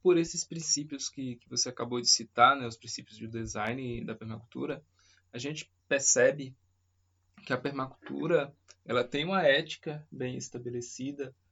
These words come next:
mas que os princípios de design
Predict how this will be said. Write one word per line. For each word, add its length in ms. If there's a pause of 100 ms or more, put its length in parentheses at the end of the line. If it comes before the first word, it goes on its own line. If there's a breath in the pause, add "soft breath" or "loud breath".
(400)
mas 500
que 100
os 80
princípios 500
de 80
design 720